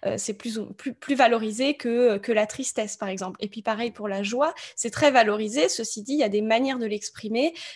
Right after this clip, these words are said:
euh, qui sont plus valorisées, euh, euh, que d'autres. Alors, ce que j'aimerais bien dire, euh, pour commencer en réponse à cette, à cette question un peu plus, euh,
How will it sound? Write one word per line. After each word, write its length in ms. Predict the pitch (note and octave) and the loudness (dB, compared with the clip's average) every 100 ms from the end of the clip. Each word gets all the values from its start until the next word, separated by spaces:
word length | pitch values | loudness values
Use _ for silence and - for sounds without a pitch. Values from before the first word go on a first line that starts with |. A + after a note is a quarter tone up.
| - | -6
euh, 100 | G3+ | -6
qui 160 | G#3 G#3+ | -4 -8
sont 180 | - G#3 | -6 -6
plus 180 | C4 | 0
valorisées, 680 | C4 G#3+ G#3 F#3+ A3+ C#4+ D4+ | 4 4 2 -2 2 4 4
euh, 100 | G3+ G3 - - - | 2 -2 -8 -8 -4
euh, 120 | G3+ | -4
que 120 | G3+ | 0
d'autres. 320 | B3 F3+ - - | 0 0 -4 -4
Alors, 180 | G#3 | -4
ce 60 | G3+ | -4
que 120 | - | -6
j'aimerais 320 | A3 A#3 A#3 G#3+ | -4 -4 -4 -4
bien 180 | A3+ | -2
dire, 300 | A#3+ C#4 C#4 | -2 0 0
euh, 400 | G#3+ - F#3+ F#3+ | 0 -2 -4 -4
pour 220 | F#3 A3+ - | -8 -14 -6
commencer 380 | A#3+ A3 - | -4 -4 -4
en 80 | B3 | -4
réponse 340 | G#3+ A3 A3 G#3 | -4 -6 -10 -10
à 60 | |
cette, 280 | G3+ G3+ - | -10 -12 -14
à 40 | |
cette 220 | F#3+ G3 _ | -16 -16 _
question 360 | G#3+ - D#4 | -16 -4 -4
un 40 | D4+ | -2
peu 120 | A3 | -6
plus, 260 | - | -8
euh, 40 | A3+ | -6